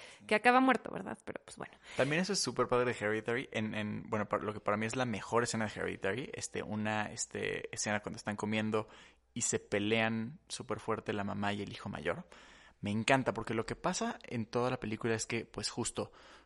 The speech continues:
Speaker 1: toda la familia es muy hermética, ¿no? Este, son muy fríos con las emociones. Este, y, pues sí, spoiler alert, se muere la hija chiquita. Este,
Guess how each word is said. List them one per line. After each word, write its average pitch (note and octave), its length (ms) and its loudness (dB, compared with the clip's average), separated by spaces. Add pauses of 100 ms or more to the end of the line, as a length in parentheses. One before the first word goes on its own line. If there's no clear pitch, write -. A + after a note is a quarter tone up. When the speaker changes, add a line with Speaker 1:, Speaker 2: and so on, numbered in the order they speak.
(200)
Speaker 1:
toda C3 160 4
la C#3 60 2
familia A#2 380 2
es A2+ 120 0
muy A2 280 0
hermética, G2+ 640 -4 (240)
¿no? A#2 240 -4 (840)
Este, - 260 -8
son A2 200 0
muy A2 180 0
fríos G#2+ 480 0
con G#2+ 180 -6
las - 160 -8
emociones. - 640 -6 (400)
Este, - 720 -2
y, A#2+ 420 0 (240)
pues - 140 -6
sí, G2+ 100 -2
spoiler A#2 380 4
alert, C3 240 2
se - 120 -2
muere G#2 300 2
la F#2+ 140 2
hija - 160 -6
chiquita. - 360 -4 (880)
Este, G2 880 0